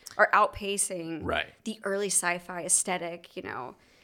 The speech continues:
Speaker 1: the future look now looks retro.
Speaker 2: Right. Makes sense.
Speaker 1: I like that, but I
Speaker 2: No,
Speaker 1: understand
Speaker 2: yeah.
Speaker 1: that it's not doing what Tomorrowland is supposed to be.
Speaker 2: Yeah, but I think at a certain point, like, it's kinda like, you know, the Fallout universes and stuff like that, where it's like, yeah, this is,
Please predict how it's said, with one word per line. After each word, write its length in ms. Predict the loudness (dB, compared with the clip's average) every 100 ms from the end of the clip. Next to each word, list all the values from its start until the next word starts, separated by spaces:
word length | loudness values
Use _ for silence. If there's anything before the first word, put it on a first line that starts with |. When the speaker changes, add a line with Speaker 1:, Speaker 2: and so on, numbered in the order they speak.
| _ _ _ _ -20 -20 -20 _
Speaker 1:
the 100 | -6
future 460 | -4 -6 -2 0 0
look 280 | -2 -4 -6
now 240 | -6 -4
looks 280 | -6 -8 -4
retro. 580 | -2 -2 -6 -6 -8 -14 _
Speaker 2:
Right. 200 | 4 4 0 _ _
Makes 180 | -6 -6
sense. 220 | -8 0 8
Speaker 1:
I 160 | 8 8
like 280 | 4 2
that, 320 | 0 -2 0 0
but 100 | 0
I 60 |
Speaker 2:
No, 60 | 2
Speaker 1:
understand 440 | 4 4 4 0
Speaker 2:
yeah. 80 | 0
Speaker 1:
that 40 | -2
it's 180 | -4
not 300 | -4 -6 -6
doing 240 | -8 -6 -6
what 120 | -6
Tomorrowland 640 | -6 -6 -6 -8 -8 -8
is 80 | -6
supposed 420 | -6 -6 -8 -8
to 40 | -10
be. 320 | -10 -12 -14 -16 -14 -18 2
Speaker 2:
Yeah, 400 | 10 12 12 8
but 140 | 2 -2
I 60 |
think 180 | -2 -6
at 80 | -8
a 60 |
certain 240 | -10 -12 -14
point, 440 | -14 -10 -8 -8
like, 220 | -12 -8
it's 160 | -6 -6
kinda 220 | -6 -6
like, 340 | -4 -4 -6 -14 -6
you 120 | -6
know, 100 | -6
the 100 | -10
Fallout 520 | -2 -2 0 -8 -8
universes 960 | -12 -10 -8 -6 -4 -2 -2 -4 -6 -8
and 140 | -6
stuff 160 | -6 -6
like 140 | -8
that, 180 | -8 -6
where 100 | -6
it's 100 | -6
like, 160 | -8 -10 -18 -20 _
yeah, 220 | 2 4
this 200 | 2 -2
is, 300 | -4 -6 -8